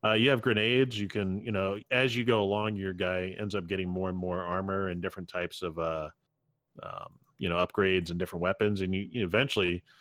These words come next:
uh, one of the things that's really interesting is probably within maybe five minutes of the game, you're fighting against a helicopter, um, that's just shooting down the street. So it's like a, like a, like,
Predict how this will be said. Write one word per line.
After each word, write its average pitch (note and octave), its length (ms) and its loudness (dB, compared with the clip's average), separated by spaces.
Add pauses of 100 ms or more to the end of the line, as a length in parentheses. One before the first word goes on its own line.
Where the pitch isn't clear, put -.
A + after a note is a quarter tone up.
(300)
uh, F#2 120 4
one A#2 180 4
of G3+ 60 6
the D#3 60 4
things C#3 220 2
that's G2+ 200 0
really A2+ 180 4
interesting A#2+ 440 0
is F#2+ 120 -4
probably G3 220 -2
within F#2+ 540 -2 (720)
maybe A#2+ 260 0
five A#2 420 0
minutes A#2 280 0
of G2 60 -6
the - 40 -6
game, G#2+ 300 0
you're F#2 100 -4
fighting G#2 360 -2
against G2 320 -6
a D#2+ 80 -4
helicopter, F2+ 760 -4 (720)
um, D#2+ 460 -8
that's F#2+ 140 -2
just - 180 -4
shooting G#2+ 360 -2
down G2+ 180 -2
the F2 60 -6
street. - 380 -4 (520)
So G#2+ 220 2
it's G2+ 120 -2
like B2 160 0
a, F#2 380 0
like F#2 120 -6
a, F#2 120 -4 (280)
like, F#2+ 140 -6